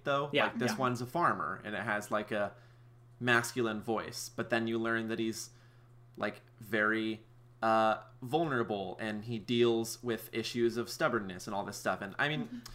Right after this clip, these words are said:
Speaker 2: Very
Speaker 1: it's not something that
Speaker 2: surprisingly
Speaker 1: regular
Speaker 2: mature
Speaker 1: writing couldn't
Speaker 2: topics.
Speaker 1: do, but it, they, they,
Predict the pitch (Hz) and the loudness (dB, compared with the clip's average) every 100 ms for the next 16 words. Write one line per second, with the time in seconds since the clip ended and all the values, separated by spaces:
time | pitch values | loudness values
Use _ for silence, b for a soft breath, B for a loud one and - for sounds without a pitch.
0 | - - 269 311 202 180 - - 160 208 | -4 4 6 8 8 4 4 -2 4 4
1 | 190 - - 123 131 120 117 117 117 104 | 4 2 0 4 4 4 4 6 6 4
2 | 104 120 104 101 143 160 156 123 110 98 | 0 -2 0 0 4 4 4 4 2 2
3 | 107 - - - - - - 123 113 107 | -2 -6 -10 -20 -20 -20 -10 0 2 0
4 | - 117 113 110 | -2 0 0 0